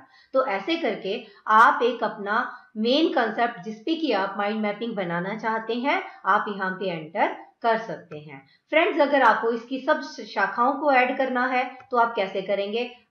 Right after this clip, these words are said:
आप double enter करेंगे तो इसकी एक उपविषय की branch खुल जाएगी, but ये एक shortcut की है।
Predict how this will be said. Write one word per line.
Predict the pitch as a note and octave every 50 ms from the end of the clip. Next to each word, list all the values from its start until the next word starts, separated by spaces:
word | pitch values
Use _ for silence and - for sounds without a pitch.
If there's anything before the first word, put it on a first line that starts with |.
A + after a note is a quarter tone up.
| - -
आप | A3 B3+ - - - - - - _ _ _ _ _ _ _ -
double | F3 B3 B3+ B3+ D4+ D4+ C#4+
enter | C4 C4 B3+ C4 C4+ C4+
करेंगे | C4 A#3 A3+ A3 A3 G#3+ A#3 C4+ C#4+ - - - -
तो | B3+
इसकी | B3+ B3+ B3+ - C4+ C4+ C4+ C4 - A3 G#3+
एक | G#3+ B3 - - - - - - _ _ _ _ _ _ _ _ _ _ _ _ _ C4+
उपविषय | D4 - E4 D4 A#3 B3+ A#3 - - A#3+ A#3
की | A#3 - C4
branch | G3+ F3+ G#3 G3 G3+ A3+ A#3 -
खुल | - - A3+ F#3+ E3+
जाएगी, | E3+ F3 D#3+ D#3+ D#3+ F3+ A#3 A#3+ A3 E3+ -
but | F#3+ E3+ - - - - _ _ _ _ _ _ _ _ _ _ _ _ _ _ _ _ _ _ _ -
ये | G3+ G#3 B3+ C#4+
एक | D4 D4+ D4 -
shortcut | - B3 G#3+ G3 - - A3+ A3 A3 -
की | - A#3+ A#3+ A#3
है। | B3+ B3+ C4+ C#4